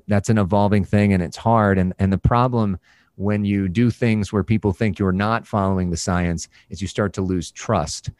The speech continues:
And I think there are, uh, people on the Democratic side and Republican side that have decided to stop listening to the people that they disagree with.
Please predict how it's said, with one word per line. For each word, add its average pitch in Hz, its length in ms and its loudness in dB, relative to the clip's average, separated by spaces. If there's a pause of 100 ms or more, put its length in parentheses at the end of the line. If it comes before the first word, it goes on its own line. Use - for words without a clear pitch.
(280)
And 92 400 -2
I 90 140 -2
think 98 220 -4
there 95 220 0
are, 90 360 -2 (120)
uh, 101 160 -10
people 110 320 -4
on 98 180 0
the 92 120 0
Democratic 117 500 -2
side 98 240 -2
and 127 200 -2
Republican 98 480 -4
side 90 320 -4
that 87 100 -2
have 90 140 -2
decided 95 420 -4
to 87 60 -4
stop 92 340 -4
listening 95 520 0
to 95 120 -4
the 85 160 -2
people 98 320 -2
that 87 140 0
they 87 100 0
disagree 92 460 0
with. 87 280 0